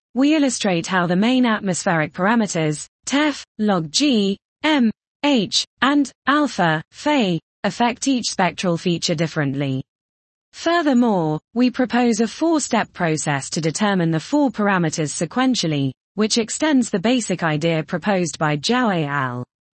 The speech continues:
Each step contains several spectral features that break the degeneracy effect when determining a specific stellar parameter. Finally, the feasibility of each spectroscopic diagnostic with different spectral qualities is investigated.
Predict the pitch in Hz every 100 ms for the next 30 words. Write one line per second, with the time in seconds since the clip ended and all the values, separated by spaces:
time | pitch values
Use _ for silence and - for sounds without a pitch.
0 | _ _ _ - 320 381 349 - 233 180
1 | - 208 196 202 180 175 - 262 240 240
2 | 196 - 254 - - 160 151 165 160 -
3 | 143 165 165 240 247 208 202 190 180 269
4 | 240 180 - 156 151 156 139 - - 165
5 | 160 160 240 226 202 180 156 - 180 262
6 | 233 208 - - 196 143 135 170 147 139
7 | - 139 131 _ _ _ _ _ _ -
8 | - 359 339 226 180 156 151 - - 220
9 | - 339 262 233 254 226 - 175 165 202
10 | 190 - - 214 - 214 - 214 - 160
11 | 170 170 156 180 240 220 165 143 180 175
12 | - 262 - 202 170 - 208 - 165 151
13 | 175 156 147 160 139 175 165 202 190 170
14 | 180 151 135 127 143 127